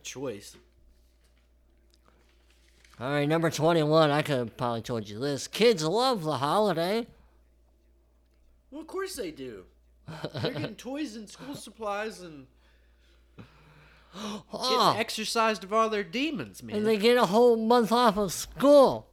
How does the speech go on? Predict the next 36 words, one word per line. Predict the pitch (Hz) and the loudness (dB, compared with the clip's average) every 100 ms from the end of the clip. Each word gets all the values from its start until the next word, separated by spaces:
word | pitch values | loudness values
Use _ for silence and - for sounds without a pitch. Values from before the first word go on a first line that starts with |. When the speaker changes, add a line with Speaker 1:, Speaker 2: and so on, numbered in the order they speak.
| - | -20
Speaker 1:
A | |
whole | 120 214 165 | -10 -8 -8
month? | 101 123 185 104 95 | -6 -4 -4 -4 -6
Speaker 2:
Yeah, | 208 440 466 480 415 | -4 -2 0 0 -2
a | 254 | -4
whole | 208 277 | -2 -2
month. | 202 208 277 415 269 - _ _ _ _ _ - | -4 -4 -2 -2 -4 -14 _ _ _ _ _ -12
They | 180 | -10
probably | 185 185 | -4 -4
go | 151 143 | -2 -4
to | 120 | -4
school, | - 131 | -8 -10
like, | 117 107 - | -8 -10 -10
year-round, | 120 113 107 120 110 98 | -8 -8 -6 -6 -8 -10
though, | 98 101 | -12 -12
those | 98 95 | -14 -14
Chinese. | - 101 98 110 110 _ _ _ | -16 -14 -14 -16 -18 _ _ _
Speaker 1:
Yeah. | 101 104 92 87 _ _ | -14 -12 -14 -18 _ _
Speaker 2:
So, | - - 104 | -20 -14 -12
big | 101 135 101 | -8 -10 -10
deal. | 120 113 101 | -10 -8 -10
We | 151 151 | -12 -8
get | 151 - _ _ _ _ 139 - | -8 -8 _ _ _ _ -20 -12
two | 160 156 | -6 -4
and | |
a | 139 | -4
half | 160 147 139 | -4 -6 -6
months | 127 110 - | -6 -6 -6
off | 120 113 | -8 -6
over | 131 120 113 | -6 -6 -6
here | 123 156 | -6 -6
in | 135 | -6
the | 107 | -8
summertime. | - 214 151 - 131 117 107 101 - _ _ _ _ _ _ _ _ _ _ _ _ _ _ - _ | -6 -6 -6 -8 -6 -4 -6 -10 -16 _ _ _ _ _ _ _ _ _ _ _ _ _ _ -20 _
Speaker 1:
For | 98 | -16
now. | 98 107 95 | -14 -14 -16